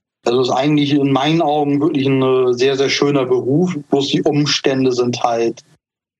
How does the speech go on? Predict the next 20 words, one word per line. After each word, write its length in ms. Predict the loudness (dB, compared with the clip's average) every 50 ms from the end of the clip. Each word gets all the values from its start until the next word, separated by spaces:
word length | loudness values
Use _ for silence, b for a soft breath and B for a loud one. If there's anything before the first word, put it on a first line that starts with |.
| _ _ _ _ _ _ _ -2
nicht 160 | -2 0 0 0
ganz 260 | 0 0 0 -2 0
so 160 | 0 0 0
gut, 260 | 0 -2 -4 -2 -2
ne, 200 | -2 0 0 0
muss 160 | 0 0 0
man 140 | -2 -2 0
sagen, 260 | 0 0 0 0 0
dass 140 | -2 0 0
in 100 | 0 0
meinen 260 | 0 0 0 0 0 0
Augen 300 | 0 0 0 0 0 0
ins 160 | 0 -2 0
Gesundheitswesen 920 | 0 0 0 0 0 0 -2 -2 -2 -4 -4 -2 0 0 0 0 0 0
halt 140 | -2 -2 -2
sowieso 380 | -2 -2 0 2 2 0 0
viel 240 | 0 0 0 0 0
zu 200 | 0 0 0 0
wenig 300 | 2 2 2 0 0 -2
Geld, 400 | 0 0 0 2 2 0 -2 -4